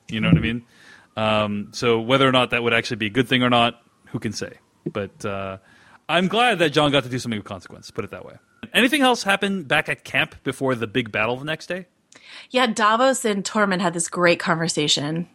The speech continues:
Speaker 2: um, where they talked about kings and following kings. It's one of these moments in a battle episode that I really like, that I think some of the other battle episodes have had more of, and that this episode could have used more of, these, like, smaller character moments.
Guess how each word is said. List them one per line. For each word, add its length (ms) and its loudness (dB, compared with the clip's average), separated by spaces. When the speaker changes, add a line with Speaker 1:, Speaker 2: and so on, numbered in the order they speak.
Speaker 2:
um, 640 2
where 680 4
they 120 2
talked 260 0
about 280 0
kings 480 2
and 120 -2
following 300 2
kings. 360 0
It's 120 -4
one 140 2
of 60 2
these 220 2
moments 440 2
in 80 2
a 60 4
battle 300 4
episode 340 0
that 160 0
I 140 4
really 240 2
like, 360 2
that 120 4
I 80 2
think 220 -4
some 220 -4
of 60 -2
the 140 0
other 160 2
battle 240 2
episodes 440 0
have 100 -2
had 460 2
more 320 2
of, 420 0
and 100 -2
that 100 4
this 140 -2
episode 340 0
could 140 0
have 120 2
used 260 0
more 200 4
of, 180 2
these, 180 2
like, 160 2
smaller 420 2
character 400 0
moments. 520 0